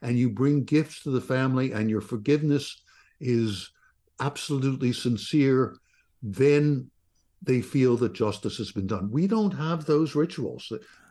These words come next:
We have something called restorative justice, which is just coming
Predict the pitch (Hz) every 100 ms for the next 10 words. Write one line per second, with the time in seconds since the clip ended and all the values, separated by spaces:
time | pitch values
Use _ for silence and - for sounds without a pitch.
0 | _ - 139 165 - 180 180 147 156 143
1 | 127 - - 165 175 147 123 98 117 98
2 | - - - 104 104 117 - 185 190 190
3 | - 160 151 143 135